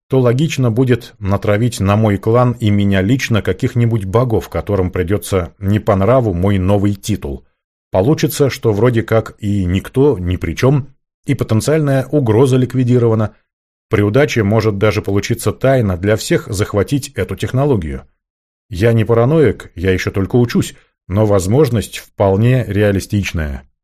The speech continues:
Да. А если брать более отмороженные и менее реалистичные варианты,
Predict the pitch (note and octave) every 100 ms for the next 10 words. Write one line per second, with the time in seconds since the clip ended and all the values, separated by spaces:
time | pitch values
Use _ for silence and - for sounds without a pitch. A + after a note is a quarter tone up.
0 | _ _ _ - D2 E2+ F#2 F2 F2 E2+
1 | D#2 _ _ _ _ _ _ A2+ A#2 D3+
2 | D3 C#3 B2+ C3 G2+ C3+ B2 A#2 A#2 A2
3 | G#2+ A#2 C#3+ F#2+ F#2+ E2+ F2 A2 G#2+ G#2+
4 | F#2 E2+ E2+ F2+ F#2+ - G2+ - G2 F#2+
5 | A#2+ D3 C#3+ D#3